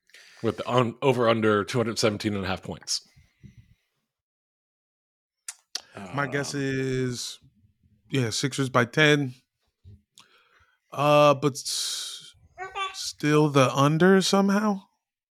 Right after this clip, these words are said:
Speaker 3: Let's see here. Good podcasting available. It's,
Speaker 2: Bink,
Speaker 3: uh,
Speaker 2: bink.
Speaker 3: oh no, it's six, uh,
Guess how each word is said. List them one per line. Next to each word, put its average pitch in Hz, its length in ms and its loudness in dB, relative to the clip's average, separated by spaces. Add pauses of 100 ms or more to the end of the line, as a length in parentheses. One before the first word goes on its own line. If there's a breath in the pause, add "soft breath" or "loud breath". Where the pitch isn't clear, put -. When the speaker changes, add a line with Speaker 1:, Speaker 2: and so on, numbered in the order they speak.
(1400)
Speaker 3:
Let's - 220 -12
see 123 400 -6
here. 92 680 -6
Good 127 320 -4
podcasting 107 840 -2
available. 123 1000 0 (480 soft breath)
It's, 120 560 4
Speaker 2:
Bink, 120 140 2
Speaker 3:
uh, 117 80 4
Speaker 2:
bink. 147 180 6
Speaker 3:
oh 175 140 6
no, 175 260 4
it's 98 160 0
six, - 340 -2
uh, 113 380 4